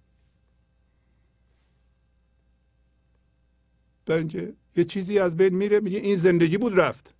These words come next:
یه کسی میره، شما بدبخت میشید. و وقتی زنده این به زندگی، میفهمید یه زندگی بستگی به رویدادها و به کسای دیگه نداره. زندگی شما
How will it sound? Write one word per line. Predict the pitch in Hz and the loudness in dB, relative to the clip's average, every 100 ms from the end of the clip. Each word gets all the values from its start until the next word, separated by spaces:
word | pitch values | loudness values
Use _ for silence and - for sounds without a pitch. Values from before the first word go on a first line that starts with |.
| _ _ _ _ _ _ _ | _ _ _ _ _ _ _
یه | 175 | 0
کسی | 175 196 - 214 | 2 0 0 0
میره، | 202 233 233 | 2 4 2
شما | - 202 | 2 -2
بدبخت | 180 170 139 143 139 | 0 0 2 -2 -2
میشید. | 110 - _ _ _ _ _ _ _ _ - | -10 -14 _ _ _ _ _ _ _ _ -4
و | |
وقتی | 143 139 170 | -2 -2 -4
زنده | 135 170 175 202 | -2 0 2 2
این | 277 254 | 2 2
به | 220 | 2
زندگی، | 220 214 208 233 | 2 2 0 2
میفهمید | 240 208 220 220 | 2 2 2 2
یه | 226 | 0
زندگی | 180 190 208 196 220 | 2 2 2 0 -2
بستگی | 233 196 175 - 208 240 | 0 0 0 -4 -4 0
به | 202 | 0
رویدادها | 180 165 190 180 180 170 196 | 0 0 0 2 2 2 0
و | 196 | -2
به | 175 | -2
کسای | 175 151 180 170 | -4 -2 -2 0
دیگه | 196 | 0
نداره. | 190 190 135 117 | 2 2 0 -4
زندگی | 113 117 110 107 | -6 -8 -8 -10
شما | 104 - 95 - | -14 -16 -18 -20